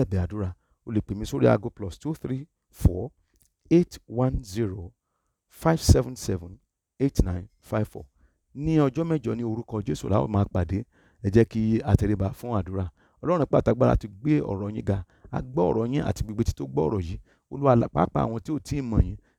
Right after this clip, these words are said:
Olúwa, fa ọkàn wọn wá padà sí ọ̀dọ̀ yín láti lè fi ayé wọn fún yín àti ní ìgbàgbọ́ kí wọ́n sì lè dúró de orúkọ ẹ̀yìn Ọlọ́run àti dúró nínú ìgbàgbọ́ àti dúró nínú iṣẹ́ àti dídúró nínú ìrètí ní ìtí yẹ pé ẹ̀yin nìkan ló lè fúnni. A dúpẹ́ torí pé ẹ ti ṣe bẹ́ẹ̀ ní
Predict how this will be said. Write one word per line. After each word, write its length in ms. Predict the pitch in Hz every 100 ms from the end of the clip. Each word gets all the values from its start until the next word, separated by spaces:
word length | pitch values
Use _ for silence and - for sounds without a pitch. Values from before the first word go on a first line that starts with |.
| _
Olúwa, 240 | 107 110 107
fa 280 | - 110 110
ọkàn 180 | -
wọn 120 | 101 117
wá 80 | 120
padà 280 | 107 95
sí 120 | - -
ọ̀dọ̀ 240 | 98 101 101
yín 100 | 123 _ _ _
láti 220 | 151 - 113
lè 100 | 165
fi 140 | 117
ayé 100 | 110
wọn 120 | 110
fún 180 | - 113
yín 120 | 123 - _ _ -
àti 220 | 101 131
ní 120 | 160 185
ìgbàgbọ́ 300 | 104 95 98
kí 100 | -
wọ́n 80 | 139
sì 120 | 131
lè 140 | 95 82
dúró 280 | 95 123 - _ _ -
de 200 | 80 117
orúkọ 340 | 110 110 - 107
ẹ̀yìn 180 | 92 98
Ọlọ́run 260 | 104 117 98 _ _
àti 200 | 90 90 104
dúró 300 | 90 123 143
nínú 200 | 143 156
ìgbàgbọ́ 420 | 131 90 87 95 - _ -
àti 180 | 92 107
dúró 140 | 98 123
nínú 180 | 120 113
iṣẹ́ 240 | 104 139 143 _ _ -
àti 160 | 90 113
dídúró 340 | 131 135 156
nínú 220 | 160 160
ìrètí 300 | 98 90 - 117 - _ -
ní 60 | 139
ìtí 160 | - 120
yẹ 80 | 113
pé 120 | 120
ẹ̀yin 160 | 98 95
nìkan 220 | 90 95
ló 40 | 110
lè 140 | 104
fúnni. 300 | - 87 85 - _ _ -
A 60 | 123
dúpẹ́ 220 | 165 143
torí 160 | 135 135
pé 120 | -
ẹ 40 | -
ti 100 | 113
ṣe 160 | 143
bẹ́ẹ̀ 200 | 139 139 - _ _ _
ní 120 | 101